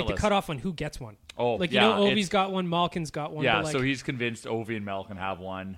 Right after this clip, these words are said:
Speaker 1: Uh, well, it, well, and he's believed, like, the, the, the rumors that got confirmed con-, the states that they do. But yeah, who else would, like, Panarin maybe? Is
Speaker 2: Yeah,
Speaker 1: he
Speaker 2: like,
Speaker 1: big enough?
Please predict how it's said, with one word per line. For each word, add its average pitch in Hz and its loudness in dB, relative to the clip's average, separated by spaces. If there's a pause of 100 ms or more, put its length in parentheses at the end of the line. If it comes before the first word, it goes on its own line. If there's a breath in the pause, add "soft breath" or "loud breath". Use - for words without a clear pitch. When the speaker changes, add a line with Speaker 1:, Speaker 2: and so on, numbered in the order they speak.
(160)
Speaker 1:
Uh, 95 -4
well, 117 0
it, 123 -4
well, 123 0
and 117 -2
he's 113 -8
believed, 113 -8
like, 104 -12
the, 107 -14
the, 92 -10
the 95 -16
rumors 101 -10
that 95 -14
got 98 -6
confirmed 95 -10
con-, 101 -14 (100)
the 95 -12
states 101 -6
that 101 -14
they 95 -10
do. 90 -10 (100)
But 113 -4
yeah, 98 -2
who 117 -6
else 113 -2
would, 95 -14
like, 87 -16
Panarin 113 -4
maybe? 160 -8 (920)
Is - -10
Speaker 2:
Yeah, 120 -6
Speaker 1:
he 120 -6
Speaker 2:
like, 120 -12
Speaker 1:
big 120 -2
enough? 131 -2